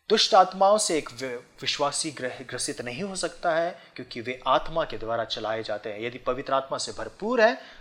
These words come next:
तो शैतान आपको हाथ नहीं लगा पाएगा। जिस प्रकार परमेश्वर का दास वेनहार्ड बंके कहते हैं, यदि शैतान छूने की कोशिश भी करेगा, उसके गंदे उंगलियां जल जाएगी।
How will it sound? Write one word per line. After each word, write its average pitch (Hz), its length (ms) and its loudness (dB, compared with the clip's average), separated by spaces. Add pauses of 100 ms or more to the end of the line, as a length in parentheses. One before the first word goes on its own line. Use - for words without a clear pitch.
तो 117 60 -10
शैतान 120 560 2 (200)
आपको 110 220 -4
हाथ 135 320 4
नहीं 123 220 -4
लगा 113 280 0
पाएगा। 120 380 2
जिस - 160 -4
प्रकार 117 640 -4
परमेश्वर 117 320 -10
का 117 60 -4
दास 120 300 0
वेनहार्ड 123 300 -4
बंके 143 440 0
कहते 131 320 -2
हैं, 113 160 -4 (240)
यदि 123 120 -6
शैतान 131 360 0
छूने 139 300 -6
की 127 120 -10
कोशिश - 420 2
भी 202 100 -6
करेगा, 123 440 2 (240)
उसके - 240 -8
गंदे 139 540 -2 (480)
उंगलियां 113 600 -6
जल 117 220 -4
जाएगी। 113 380 -2